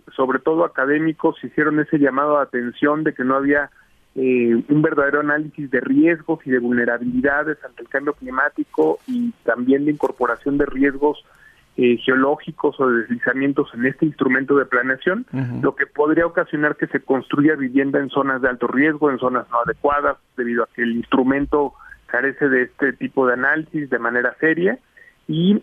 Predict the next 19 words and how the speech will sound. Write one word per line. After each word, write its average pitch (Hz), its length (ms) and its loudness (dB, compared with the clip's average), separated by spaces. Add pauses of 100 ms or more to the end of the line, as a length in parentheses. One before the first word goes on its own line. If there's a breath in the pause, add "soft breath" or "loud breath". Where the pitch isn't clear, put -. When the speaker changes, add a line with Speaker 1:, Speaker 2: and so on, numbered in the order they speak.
Speaker 1:
a 127 160 -4
pesar 143 360 -2
a 131 40 -4
que - 200 -10
se 151 120 -2
enviaron 190 480 2
las 156 200 -2
cartas 165 520 -2
por 135 140 -10
parte 143 360 -2
de 143 100 2
académicos, 156 840 0 (300)
yo 143 140 2
firmé 143 380 0
incluso 147 520 0
algunos 135 400 0
de 135 80 0
estos - 240 -4
comunicados, 135 880 -2